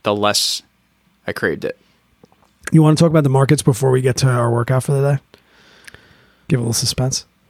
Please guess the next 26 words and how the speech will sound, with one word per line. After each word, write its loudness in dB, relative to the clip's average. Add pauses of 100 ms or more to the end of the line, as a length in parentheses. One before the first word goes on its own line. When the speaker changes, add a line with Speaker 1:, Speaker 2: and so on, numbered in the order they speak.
(320)
Speaker 2:
'Cause 2
I 6
wanna, 4
I 2
just -2
Speaker 1:
Um, 4
Speaker 2:
wanna 2
say -6
something. -12 (480)
Speaker 1:
As -2
far 2
as -4
what? 0 (260)
Speaker 2:
Fucking -4
Google. 2 (680)
Speaker 1:
Oh, -2
yeah. 0 (1600)
Speaker 2:
Google. 2 (420)
Speaker 1:
I -2
mean, 0
I'm, 0 (460)
I'm -2
not 0
minding 2
it 0
'cause -4